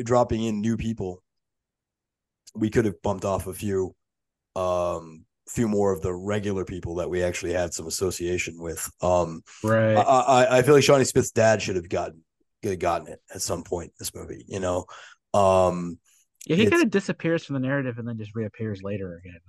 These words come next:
Speaker 2: Like, it's,
Speaker 1: Yeah.
Speaker 2: you know.
Speaker 1: Yeah. I mean, they do establish most of the town's getting evacuated.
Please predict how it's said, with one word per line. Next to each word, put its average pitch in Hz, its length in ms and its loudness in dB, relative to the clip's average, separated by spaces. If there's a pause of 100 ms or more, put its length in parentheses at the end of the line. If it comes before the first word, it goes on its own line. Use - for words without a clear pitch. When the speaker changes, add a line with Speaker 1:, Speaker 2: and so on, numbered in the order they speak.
Speaker 2:
Like, 95 220 -16
it's, 92 160 -14
Speaker 1:
Yeah. 113 240 4
Speaker 2:
you 101 60 -8
know. 101 200 -8 (600)
Speaker 1:
Yeah. 98 180 0 (340)
I 156 60 2
mean, 156 100 6
they 160 100 8
do 175 120 10
establish 147 420 8
most 131 200 4
of 131 80 4
the 127 80 4
town's 117 180 4
getting 110 260 -2
evacuated. 98 720 -2